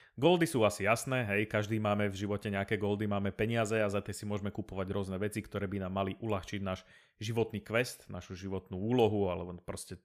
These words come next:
život ako taký. Napríklad, ako sme sa bavili inokedy, tak mohlo by to, nám to uľahčovať cestu za tým našim cieľom. A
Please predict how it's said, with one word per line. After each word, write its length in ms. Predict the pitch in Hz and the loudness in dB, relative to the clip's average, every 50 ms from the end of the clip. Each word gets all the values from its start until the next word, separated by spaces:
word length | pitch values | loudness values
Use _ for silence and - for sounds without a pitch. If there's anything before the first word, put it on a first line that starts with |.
| _ _ | _ _
život 480 | - 98 101 104 104 98 104 92 - - - | -12 -8 -6 -4 -2 -2 -2 -4 -4 -10 -14
ako 160 | 107 - - | -12 -8 -8
taký. 500 | 104 - - 90 - - 127 135 165 202 - - - - - - - - - - _ | -8 -8 -10 -14 -10 -6 -6 -6 -6 -8 -12 -16 -20 -20 -20 -20 -20 -20 -20 -16 _
Napríklad, 560 | - 90 90 - 104 98 - 110 101 92 - - - - - - | -8 -6 -4 -4 -4 -2 2 2 2 2 0 -6 -18 -18 -16 -14
ako 240 | 104 - - 95 101 | -12 -10 -8 -6 -6
sme 80 | 98 - | -4 -4
sa 80 | 107 | -4
bavili 480 | 92 92 98 90 101 98 98 95 92 95 - _ _ _ _ - | -2 -2 -2 -2 -2 -2 -4 -4 -6 -8 -12 _ _ _ _ -8
inokedy, 480 | 110 107 107 101 - 107 98 101 98 - | -4 -2 -2 -2 -2 -4 -4 -4 -6 -6
tak 240 | - 101 98 _ - _ _ _ - | -8 -12 -12 _ -18 _ _ _ -12
mohlo 240 | 104 95 92 98 98 | -8 -8 -6 -4 -6
by 160 | 92 90 95 | -6 -6 -8
to, 100 | 87 - - 95 | -10 -8 -8 -6
nám 160 | 98 95 95 | -6 -6 -6
to 160 | - - - | -6 -6 -6
uľahčovať 560 | 92 101 92 90 - - 98 92 90 87 - | -6 -6 -6 -8 -8 -6 -4 -4 -4 -6 -8
cestu 480 | - - - 98 90 - - - 101 92 | -10 -6 -6 -6 -6 -6 -10 -10 -8 -6
za 160 | 92 85 82 85 - | -4 -4 -6 -6 -8
tým 160 | - 95 90 | -10 -10 -8
našim 320 | 85 85 87 - - 92 | -8 -8 -10 -10 -12 -12
cieľom. 420 | - - 101 95 110 131 151 170 175 - _ _ - - - - - - - - - - _ _ | -8 -6 -4 -4 -2 -4 -4 -6 -8 -12 _ _ -20 -20 -20 -20 -20 -20 -20 -20 -20 -20 _ _
A 160 | - 110 104 | 0 2 4